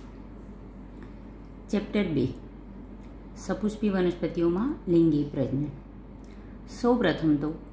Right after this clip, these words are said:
જ્યારે પણ આપણે લિંગી પ્રજનન ભણીએ છીએ તો વનસ્પતિના કયા અંગમાં લિંગી પ્રજનન થાય છે? તો વનસ્પતિનું એ અંગ કે જેમાં લિંગી પ્રજનન થાય છે તેને આપણે શેના તરીકે ઓળખીએ છીએ? પુષ્પ.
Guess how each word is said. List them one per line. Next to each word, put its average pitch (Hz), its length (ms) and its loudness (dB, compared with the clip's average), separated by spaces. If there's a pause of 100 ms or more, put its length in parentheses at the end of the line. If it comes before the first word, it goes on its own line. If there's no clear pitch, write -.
(300)
જ્યારે 190 260 4
પણ 240 200 2
આપણે 233 300 4
લિંગી 196 340 6
પ્રજનન 185 460 4
ભણીએ 147 380 6
છીએ 156 280 0 (520)
તો 226 120 0
વનસ્પતિના 240 680 4 (100)
કયા 220 420 4 (200)
અંગમાં 247 520 8
લિંગી 185 320 4
પ્રજનન 156 440 4
થાય 135 240 -2
છે? 127 200 -6 (1120)
તો 170 160 0
વનસ્પતિનું 202 760 4 (140)
એ 196 160 4
અંગ 175 200 8 (340)
કે 180 120 0
જેમાં 175 320 6
લિંગી 170 300 6
પ્રજનન 165 440 4
થાય 185 240 2
છે 156 180 -6 (480)
તેને 165 240 6
આપણે 165 220 2
શેના 175 280 4
તરીકે 196 320 0
ઓળખીએ 208 460 2
છીએ? 208 240 0
પુષ્પ. - 440 0